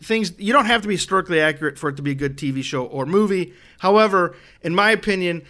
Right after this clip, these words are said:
the television show grossly or greatly overstates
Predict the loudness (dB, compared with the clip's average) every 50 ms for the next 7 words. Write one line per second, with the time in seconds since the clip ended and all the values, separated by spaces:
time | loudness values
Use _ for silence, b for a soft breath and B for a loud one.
0 | b b b b b _ -2 0 2 2 0 -2 0 2 4 4 4 2 2 0
1 | -2 -2 -2 -2 -2 -2 -4 -10 -14 -14 -8 -4 0 2 6 6 6 6 4 2
2 | 2 0 0 0 0 -6 -10 -14 _ _ _ _ _ _ _ _ -2 -2 -2 -2
3 | 0 2 4 4 2 4 2 2 2 2 -2 -6 _ 4 6 8 8 8 6 4
4 | 4 0 -4 -2 0 0 0 0 -2 -2 -4 -6 -8